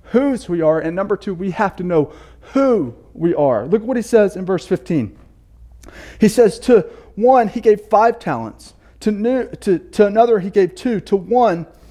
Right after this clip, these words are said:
uh, and to another, one. To each according to his own ability." Underline that. "To each according to his own ability. Then he went away." Now, there's a, a lot of stuff in here. And, and if you're listening, if you were kind of leaning in and listening, you heard that he gave,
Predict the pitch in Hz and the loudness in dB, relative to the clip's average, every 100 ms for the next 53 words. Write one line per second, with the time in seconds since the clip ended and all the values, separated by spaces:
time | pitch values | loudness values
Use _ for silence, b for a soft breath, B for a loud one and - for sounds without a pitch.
0 | b b - 170 165 160 214 208 220 214 | b b -2 0 0 0 -2 2 2 0
1 | 185 220 180 240 214 247 269 269 - 226 | -2 -4 -4 -6 -10 -4 -2 -4 -8 -8
2 | - 226 214 202 170 - 214 175 - B | 0 0 0 -4 -8 0 0 0 -8 B
3 | - 196 220 233 220 - b b - 160 | -2 0 2 0 -4 -8 b b -8 0
4 | 180 165 139 175 180 147 131 120 98 - | 0 0 -4 -4 -4 -2 -2 -4 -6 -12
5 | - b b - - - 226 247 269 - | -20 b b -20 -6 -6 0 0 0 -2
6 | 208 240 220 196 - - 175 180 - 185 | -6 0 0 0 -6 -2 -2 -2 -4 -2
7 | 190 185 160 143 127 117 110 B B 208 | -2 -4 -6 -2 -2 -4 -8 B B 2
8 | 254 262 254 233 185 208 240 - - b | 2 2 -2 -4 -4 -4 -4 -6 -20 b
9 | b - 196 190 151 104 - _ - b | b 2 2 4 0 -2 -12 _ -20 b
10 | - 220 214 277 269 202 180 180 180 202 | 0 2 2 0 0 -2 2 2 4 2
11 | 190 - 196 175 - 156 156 117 - - | 0 0 0 0 -12 -8 -6 -6 -8 -20
12 | b 208 208 208 196 185 220 208 285 - | b -2 0 2 0 0 -2 2 -2 -2
13 | 196 175 151 226 202 208 202 175 196 233 | -10 -8 -6 0 0 0 -2 -2 -4 -2
14 | 226 214 202 190 175 175 208 - 156 165 | -4 -4 -2 -2 -4 -2 -2 -4 -8 -4
15 | 220 220 214 202 165 208 214 190 170 | -4 0 0 0 -10 -2 2 2 -2